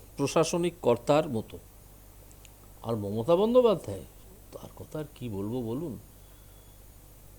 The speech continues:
একটা রাস্তার নামকরণ করতে গিয়ে বললেন, "সরণি তো অনেক হয়েছে, এবার ধরণি করে দাও।"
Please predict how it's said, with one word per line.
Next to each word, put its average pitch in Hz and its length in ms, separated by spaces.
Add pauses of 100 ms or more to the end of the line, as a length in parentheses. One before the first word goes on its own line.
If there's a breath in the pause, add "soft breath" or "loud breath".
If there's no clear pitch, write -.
(260)
একটা 135 200
রাস্তার 135 300
নামকরণ 143 440
করতে 156 260
গিয়ে 170 180
বললেন, 175 180
"সরণি 139 360
তো 165 120
অনেক 156 240
হয়েছে, 196 220
এবার 139 120
ধরণি 110 320
করে 85 180
দাও।" 65 120